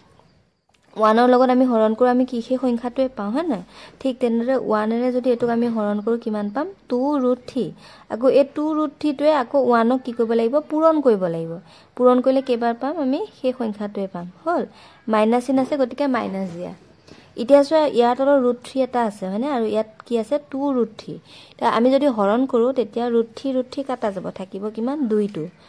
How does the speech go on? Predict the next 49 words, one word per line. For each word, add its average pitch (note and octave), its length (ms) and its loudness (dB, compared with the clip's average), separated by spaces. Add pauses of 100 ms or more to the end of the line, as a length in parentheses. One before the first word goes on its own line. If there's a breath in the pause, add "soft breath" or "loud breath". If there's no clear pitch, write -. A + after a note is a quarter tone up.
(240 loud breath)
আকৌ B3 180 4
দুইৰে A#3 460 4
এই B3+ 220 4
দুইটোক A#3 360 -2
আমি A#3+ 180 2
কি A#3 120 -8
কৰিব A3+ 160 -2
লাগিব? A3+ 240 0
পূৰণ D#4 380 2
কৰিব A3+ 220 2
লাগিব। E3+ 220 -6 (100)
পূৰণ A3 200 -2
কৰিলে A#3+ 220 -6
কিমান A3 240 -6
হ'ব? C4 80 -2
দুই A3 320 -2
দুগুণ G#3+ 300 0 (220)
চাৰি। F#3 320 -10 (640 soft breath)
হ'ল। D#4+ 180 2 (420 loud breath)
এইটো A3+ 180 -2
আমাৰ B3 160 2
ওপৰৰ A3 320 0
লাইনটো A#3+ 280 0
ওলাই A3 220 0
গৈছে। A3+ 220 -6
এতিয়া A#3 280 -2
আমি A#3+ 140 -2
কি A#3 120 -10
কৰিম? C4+ 200 -6
তলৰটো G3+ 440 -2
চাম। F#3 220 -10 (720 loud breath)
তলত B3 280 4
এতিয়া C#4+ 240 2
চোৱা, D4 180 0
ইয়াৰ C#4 260 4
root A#3 140 0 (100)
three - 180 -6
আছে, C#4 300 -2 (200)
টু C4 80 -2 (100)
আছে, B3+ 280 -2
আৰু D#4 420 -4 (140)
ইয়াৰ A#3 140 2
তলত C4 280 0
একো A3+ 220 -4
নাই, G3+ 140 0
মানে A3 260 -2
ওৱান G#3 200 0
এটা G3+ 240 -2
আছে। D#3+ 260 -10